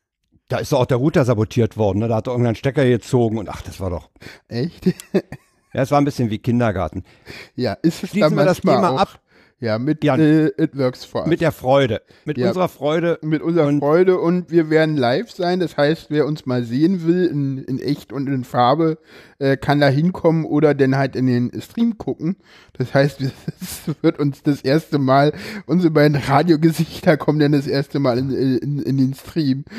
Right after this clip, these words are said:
Speaker 1: Ja, ich muss mir noch was mitnehmen zum Grill überschminken.
Speaker 2: <laughs> Ja, ja, ja, ja, ja, komm. Wir, wir, wir haben schöne Sachen dabei, also insofern,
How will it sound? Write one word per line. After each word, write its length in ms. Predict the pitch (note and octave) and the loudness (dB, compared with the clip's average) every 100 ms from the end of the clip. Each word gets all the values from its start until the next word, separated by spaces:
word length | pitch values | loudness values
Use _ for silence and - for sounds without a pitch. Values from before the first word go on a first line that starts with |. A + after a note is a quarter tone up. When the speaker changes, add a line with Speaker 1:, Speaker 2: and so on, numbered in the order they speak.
| C4 A#3+ - - - - - | -8 -8 -16 -20 -20 -12 0
Speaker 1:
Ja, 140 | B2 | 2
ich 60 | B2+ | 2
muss 180 | C3 | 0
mir 100 | C3+ | 0
noch 120 | B2+ A2+ | 0 0
was 140 | G#2 | 0
mitnehmen 340 | C3+ A#2 C3 | -2 -2 -4
zum 180 | G#2+ A#2 | -2 -4
Grill 220 | G2 A2 A#2 | -2 -4 -2
überschminken. 720 | A#2 A#2+ A2 G2+ G2 G2+ F#2+ | -2 -4 -2 -2 -2 -6 -4
Speaker 2:
<laughs> 60 | - - - D#3+ - | 0 0 0 -4 -2
Ja, 340 | A2+ A#2 E2+ | -4 -2 -4
ja, 160 | F2 F2 | -8 -10
ja, 200 | F#2 F2+ | -8 -10
ja, 220 | F2 F2+ | -10 -12
ja, 180 | F2+ D#2+ | -14 -16
komm. 280 | - F#2 - - E3 - _ - | -16 -18 -14 -4 -4 -6 _ -6
Wir, 200 | C3+ C#3 | -4 -4
wir, 220 | D3+ - | -4 -2
wir 220 | D#3 D#3+ | 0 0
haben 160 | F3+ G#3+ | 0 -2
schöne 320 | - F#3+ F#3+ | 0 0 0
Sachen 320 | F3+ F#3 G3+ | 0 -4 -2
dabei, 560 | G3 E3+ E3 E3 E3+ E3+ | -2 0 2 4 4 2
also 280 | C#3+ C#3 C3+ | 0 -2 -4
insofern, 720 | C3 C3+ B2+ C#3 B2 A#2+ A#2+ | -4 -6 -6 -6 -4 -4 -8